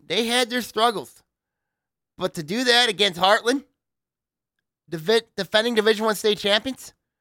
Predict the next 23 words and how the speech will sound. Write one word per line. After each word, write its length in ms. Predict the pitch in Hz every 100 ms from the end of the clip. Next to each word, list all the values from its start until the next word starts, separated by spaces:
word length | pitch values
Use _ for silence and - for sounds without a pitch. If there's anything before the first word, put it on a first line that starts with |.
| _ _ _ _
that 140 | - 233
says 260 | - 240
something. 320 | 240 185 - - _ _ _ _ _ _ _ _ _ _ _
That 200 | - 190 226
really 400 | 170 190 247 233
does. 420 | 202 160 - - _ _ _ _ _ _ _ _ _ _ _ _
And 560 | 160 175 175 170 165 - _ _ _ _ _ _ _ _ _ _ _
I 160 | 165 190
still 340 | - 214 240
could 240 | 240 233 196
not 340 | 190 190 -
believe 360 | 190 180 233 185
it. 100 | - _ _ _ _ _ _
So, 800 | _ 175 160 160 156 151 147 135 _ _ _ _ _ _ _
Bloomfield 420 | 170 254 269 254
Hills 400 | 202 220 220 202
moving 320 | 190 214 208
on 200 | 202 202 190
to 60 |
state 440 | 170 202 202 202 - _
semi-, 480 | - - 196 196 185 175 185 - _
state 280 | - 202 185
semifinals. 920 | 202 185 180 185 185 190 190 170 -